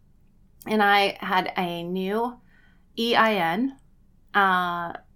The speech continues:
and I went to the bank and I thought I could just change my E I N. And they said, "No, you have to get a new bank account." I don't want to do that. You know what it's like when you get a new credit card,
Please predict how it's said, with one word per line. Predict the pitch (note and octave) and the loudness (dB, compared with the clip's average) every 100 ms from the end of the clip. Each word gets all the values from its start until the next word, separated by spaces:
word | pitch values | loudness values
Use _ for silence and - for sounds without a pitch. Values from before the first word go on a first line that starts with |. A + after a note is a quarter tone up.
| _ | _
and | G#3 F#3+ | -2 2
I | E3+ E3+ F3 F3 | 2 0 -4 -4
went | F3 | -6
to | G#3 | -2
the | A3 | 2
bank | G#4+ - - _ | 2 0 -12 _
and | G#3+ | 0
I | F#3 E3+ | 0 0
thought | - F3 E3+ | 4 6 6
I | F#3 | 2
could | F#3 E3 | -4 -6
just | - F3+ - | -2 -2 -2
change | - F#3 F3 F#3+ | -4 -4 -4 -2
my | F#3 | -2
E | G3 F#3+ | -2 -2
I | G3 | 0
N. | A#3+ B3+ G3+ - _ - - | 2 0 -2 -10 _ -10 -2
And | F#3 | 0
they | F3 | 0
said, | E3+ F3 E3 | -4 -6 -4
"No, | E3 | -4
you | G3 G3+ | -2 -2
have | G#3+ F#3 | 0 -2
to | - F#3 F3 E3+ E3 - - _ _ E3 | -4 -4 -4 -4 -8 -18 -20 _ _ 2
get | G3 F#3+ | 6 6
a | G#3 | 6
new | A#3+ | 6
bank | B3+ D4 | 6 6
account." | - E4 D4 - - _ _ _ _ _ _ _ - | 2 4 4 2 -4 _ _ _ _ _ _ _ 6
I | A3+ C4+ | 10 10
don't | G4 G4+ G#4+ A#3 | 8 6 4 4
want | B3+ D4 - | 6 6 4
to | D#4+ | 0
do | C#4+ F#4+ | 2 4
that. | C#4 F3+ - | 6 4 4
You | B3+ E4 F4 | 0 2 4
know | D4 | 4
what | - | 4
it's | - - | 2 2
like | G3 F#3+ | 2 2
when | G3 | -2
you | G3 | -2
get | G#3 | -2
a | F#3+ | 0
new | F#3+ F3 | -2 0
credit | F3 F3+ G3 | 0 0 2
card, | A#3 A#3+ | 2 2